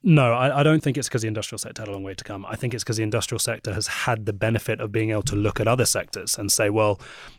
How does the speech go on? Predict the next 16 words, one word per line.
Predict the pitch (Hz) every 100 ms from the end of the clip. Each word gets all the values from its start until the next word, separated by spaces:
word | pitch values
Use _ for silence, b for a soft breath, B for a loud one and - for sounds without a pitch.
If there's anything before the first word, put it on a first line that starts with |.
| -
maybe | 165 123 123 123 117
there | 113 107 107 110
were | - 113 110 98
some | - 110
inefficiencies | 107 - 117 - 113 - 110 107
or |
mistakes | 104 - - 110 -
made. | 113 107 139 180 B B -
We're | 117 117
not | 107 110
going | 107 101
to | 101
go | 98
down | 95 95
that | 95 104
path." | 98 98 123 -